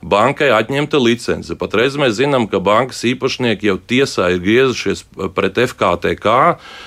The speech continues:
un, ā, tur ir iespējama ļaunprātība. Tā kā ir jānoskaidro, vai tas atkal nav noticis kādu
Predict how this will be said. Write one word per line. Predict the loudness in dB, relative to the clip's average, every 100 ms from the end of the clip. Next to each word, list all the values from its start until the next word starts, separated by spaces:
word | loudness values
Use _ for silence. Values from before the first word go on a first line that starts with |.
| -10 -4
un, | 0 2 4
ā, | 4 2 2
tur | 2 2
ir | 4
iespējama | 2 0 0 2 2 2
ļaunprātība. | 4 2 2 -2 -4 -8 -6
Tā | -6
kā | -2 0
ir | 2
jānoskaidro, | 4 4 2 -2 -4 -4 -2 -2
vai | -2
tas | -2 -2
atkal | -2 0 0
nav | 2 0 -2 -2
noticis | 0 0 -2 -6 -8
kādu | 0 2 2 0